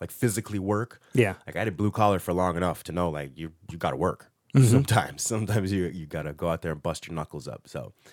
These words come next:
Speaker 1: yeah, the, the, there's money to be made out there, and I don't know. What do you think of the whole,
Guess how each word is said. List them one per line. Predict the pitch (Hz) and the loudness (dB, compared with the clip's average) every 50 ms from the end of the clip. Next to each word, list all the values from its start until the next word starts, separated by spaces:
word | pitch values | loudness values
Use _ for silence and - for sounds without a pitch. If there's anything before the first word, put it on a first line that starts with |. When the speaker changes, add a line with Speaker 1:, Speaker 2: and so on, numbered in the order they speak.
| _ _ _ - - - - - - _ | _ _ _ -20 -20 -20 -20 -20 -20 _
Speaker 1:
yeah, | - 98 95 87 85 80 78 78 | -4 -2 0 0 0 0 -2 -2
the, | 85 87 82 | -2 -4 -4
the, | - 92 87 | -4 -6 -6
there's | - - 76 90 87 82 | -6 -6 -6 -6 -4 -2
money | 101 113 120 120 | 0 2 2 2
to | 113 - 120 | 0 -2 -4
be | 113 104 | -4 -2
made | 101 95 92 90 85 | -2 0 0 0 -2
out | 82 80 - | -2 -4 -4
there, | - 80 76 73 71 69 80 - | -4 -4 -4 -4 -6 -8 -10 -14
and | - 76 76 73 71 71 - _ - | -14 -14 -12 -12 -14 -16 -18 _ -10
I | - - 101 | -6 -4 -2
don't | 101 98 | -2 -2
know. | 85 73 - - - - - - - | -2 -4 -6 -12 -20 -20 -20 -10 -4
What | 98 120 127 | -2 0 2
do | 135 | 2
you | 160 160 | 2 0
think | 151 - 143 127 120 | 0 0 0 0 0
of | - 110 90 - | -2 -4 -2 -2
the | 101 95 | -2 -2
whole, | 90 110 110 107 104 104 101 98 95 82 - - | 0 0 0 2 2 2 2 2 0 -2 -4 -8